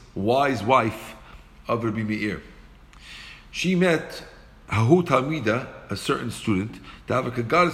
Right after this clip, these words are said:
Belachishe. He was studying quietly. He was learning quietly. Bashta Ba. She kicked him.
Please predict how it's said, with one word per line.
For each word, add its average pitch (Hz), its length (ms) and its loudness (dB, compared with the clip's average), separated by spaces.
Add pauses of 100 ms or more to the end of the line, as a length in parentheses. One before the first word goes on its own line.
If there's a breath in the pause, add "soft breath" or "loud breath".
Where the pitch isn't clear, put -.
Belachishe. 123 580 -2 (580 loud breath)
He 196 200 -4
was 160 200 2
studying 151 600 0
quietly. 123 600 0
He 90 60 -2
was 117 140 -6
learning 202 240 -4
quietly. - 380 -4 (1400 loud breath)
Bashta 170 720 4
Ba. - 420 2 (2500 loud breath)
She - 180 -2
kicked 190 260 2
him. - 380 -2